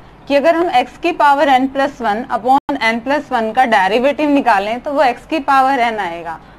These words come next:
आप चाहें तो इसका derivative निकाल भी सकते हैं। क्या था, देखो, one upon n plus one तो रहेगा ही, x की power, power में क्या था, n plus one आगे आ गया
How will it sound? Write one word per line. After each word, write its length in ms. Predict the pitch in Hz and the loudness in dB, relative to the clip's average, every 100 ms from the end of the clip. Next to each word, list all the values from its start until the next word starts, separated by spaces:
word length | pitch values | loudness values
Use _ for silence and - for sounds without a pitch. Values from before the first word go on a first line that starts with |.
| - | -4
आप 160 | 214 - | -2 0
चाहें 240 | 247 269 | 0 0
तो 60 | 294 | -2
इसका 260 | 311 - 320 | -6 -2 0
derivative 580 | 262 220 233 269 302 | 2 2 2 2 0
निकाल 380 | 285 269 233 233 | -2 2 2 2
भी 120 | 233 | 0
सकते 320 | 262 226 - 202 | -4 -8 -10 -10
हैं। 260 | 180 175 - - - - | -10 -12 -20 -20 -20 -2
क्या 160 | 247 | 0
था, 180 | 247 311 403 | 0 -2 -4
देखो, 220 | 262 240 262 | -6 -6 -2
one 300 | 240 254 269 | 0 0 0
upon 260 | 277 285 | 0 0
n 200 | 285 285 277 | 2 2 0
plus 220 | 302 302 | -2 -2
one 180 | 311 294 | -6 -2
तो 100 | 320 | 0
रहेगा 280 | 302 311 330 | 2 2 2
ही, 120 | 381 - - - - - | 0 -4 -20 -20 -8 -4
x 180 | 269 - | -4 -4
की 100 | 311 302 | -4 -2
power, 460 | 320 311 302 262 - - - - - - | 0 2 2 0 -4 -20 -20 -20 -16 -2
power 280 | 226 233 262 | 2 2 2
में 140 | 294 | 0
क्या 160 | 302 339 | 2 2
था, 220 | 320 285 - 233 | 2 -4 -2 -4
n 100 | 240 | -2
plus 240 | 269 277 285 | -4 -4 -4
one 120 | 294 | -2
आगे 240 | 269 247 | 0 0
आ 120 | 285 285 | 0 0
गया 220 | 294 392 | -2 -6